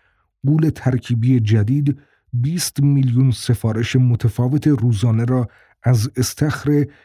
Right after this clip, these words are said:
دویست و هشتاد میلیون کاربر فعال ماهانه برداشت کرد. اکثر مشتریان مدت هاست فراموش کردند که میچوان به عنوان یک سایت خرید گروهی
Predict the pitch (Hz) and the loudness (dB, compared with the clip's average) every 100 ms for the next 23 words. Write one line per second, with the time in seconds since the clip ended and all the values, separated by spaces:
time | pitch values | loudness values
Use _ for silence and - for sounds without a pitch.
0 | _ 117 127 123 - - 107 117 - 143 | _ 0 0 0 -2 -2 0 0 0 0
1 | 123 117 120 120 117 123 120 110 - 123 | 0 2 0 0 0 0 0 -4 -2 0
2 | 123 123 160 147 - 123 - 123 120 120 | 2 0 0 -2 -4 -6 -4 -2 0 0
3 | 113 101 120 139 160 - - - 123 117 | 0 0 0 0 -2 -6 -12 -2 0 2
4 | 120 117 - - - - - _ _ _ | 0 -2 -6 -12 -16 -16 -20 _ _ _
5 | _ - 127 - 208 175 131 - 117 113 | _ -6 -2 0 2 2 0 -2 -2 0
6 | 131 147 135 127 135 131 190 185 - 143 | 2 4 2 2 -2 -2 -6 -8 -4 -2
7 | 143 175 - - 95 76 76 82 - 131 | 0 0 -2 -2 -4 -4 -8 -10 -2 0
8 | 131 - _ _ - 143 139 151 196 185 | 0 -2 _ _ -2 0 -2 -4 -2 0
9 | 143 135 131 117 160 160 151 151 - - | 0 2 2 2 0 0 0 -2 -4 -2
10 | 170 170 180 - 120 123 143 139 117 127 | -2 -2 -6 -4 -2 0 2 0 2 2
11 | 127 - 156 | 0 -2 -6